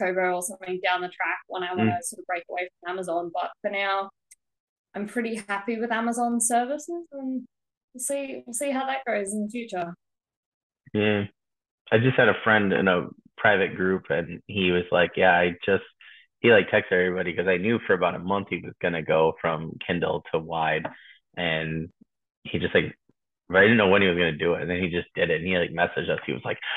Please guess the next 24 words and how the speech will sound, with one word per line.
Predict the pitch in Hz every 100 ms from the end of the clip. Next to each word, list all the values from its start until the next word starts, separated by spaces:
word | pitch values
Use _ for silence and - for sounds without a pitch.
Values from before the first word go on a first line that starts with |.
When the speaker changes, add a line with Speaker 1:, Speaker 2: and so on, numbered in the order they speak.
| -
Speaker 2:
"I | 92
did | 98 85
it, | 85 - -
I | 92
did | 85 85 -
it, | -
I | 87 87
went | -
wide, | 95 90 - - -
I | - 123
went | 120 -
wide," | 110 101 98 - - - -
and | - 90 87
he | 87 110
was, | 92 90
like, | 87 82 -
freaking | 95 85
out | 80 80
for | -
about | 85 82
three | - 85
weeks. | 82 85 - -
His | 98 - -
sales, | 92 87